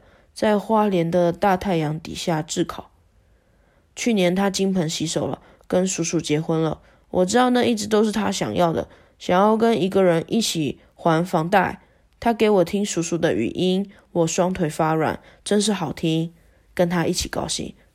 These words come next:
跟他一起认同叔叔。叔叔是个有一点安静的人，个头娇小。我们一起吃了两次饭。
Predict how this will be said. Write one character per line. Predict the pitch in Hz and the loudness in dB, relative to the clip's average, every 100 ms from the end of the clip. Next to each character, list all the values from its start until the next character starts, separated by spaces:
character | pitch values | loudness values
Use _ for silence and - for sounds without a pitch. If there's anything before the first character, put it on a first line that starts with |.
| _ | _
跟 | 202 202 | -2 2
他 | 202 | 2
一 | - | 0
起 | 202 165 | 0 0
认 | 175 185 | 2 0
同 | 175 160 | 0 -4
叔 | - 151 | -4 -6
叔。 | - 165 - _ _ _ _ _ _ | -4 -6 -6 _ _ _ _ _ _
叔 | - 226 | -4 0
叔 | 226 262 | 2 4
是 | 254 - 262 | 2 2 2
个 | 233 214 208 202 | 4 4 4 4
有 | 196 196 | 4 2
一 | 240 | 2
点 | 233 | 2
安 | 190 220 | 2 2
静 | 220 226 | 2 2
的 | 180 | 2
人， | 175 170 190 208 - _ | 2 2 0 -4 -16 _
个 | - 220 | 0 2
头 | 202 | 2
娇 | 185 190 196 | 2 2 0
小。 | - - - _ - _ | -2 -4 -8 _ -20 _
我 | 190 | 0
们 | 202 | 2
一 | 254 | 2
起 | 247 185 | 0 -2
吃 | - 202 | 0 4
了 | 190 | 4
两 | 135 - | 2 -2
次 | - 185 | -6 -6
饭。 | 185 190 - | -2 -2 -2